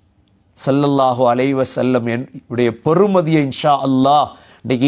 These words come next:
ஏசுறாங்களா, கார்ட்டூன் வரைகிறாங்களா, சும்மா தேவையில்லாதவன் எல்லாம் ரசூலுல்லாஹ்க்கு கதைக்கிறான். அவர் அத்தனை கல்யாணம் முடிச்சார், அப்படி இருந்தார், கொஞ்சம் வாசி. சும்மா ஏசப்படாது ஒரு ஆளுக்கு.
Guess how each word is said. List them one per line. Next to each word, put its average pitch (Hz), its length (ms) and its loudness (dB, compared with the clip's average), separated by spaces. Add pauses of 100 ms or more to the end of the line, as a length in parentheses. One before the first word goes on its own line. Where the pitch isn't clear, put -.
ஏசுறாங்களா, 151 840 2 (260)
கார்ட்டூன் 180 520 0
வரைகிறாங்களா, 147 880 2 (160)
சும்மா 190 340 -2
தேவையில்லாதவன் 180 840 2
எல்லாம் 165 260 2
ரசூலுல்லாஹ்க்கு 151 640 0
கதைக்கிறான். 123 540 -4 (380)
அவர் 139 220 0
அத்தனை 135 300 0
கல்யாணம் 120 540 0
முடிச்சார், 113 380 0
அப்படி 117 220 -4
இருந்தார், 107 380 -4
கொஞ்சம் 170 340 -2
வாசி. 123 440 -2 (760)
சும்மா 254 360 -2
ஏசப்படாது 160 680 2
ஒரு 127 140 0
ஆளுக்கு. 113 340 -2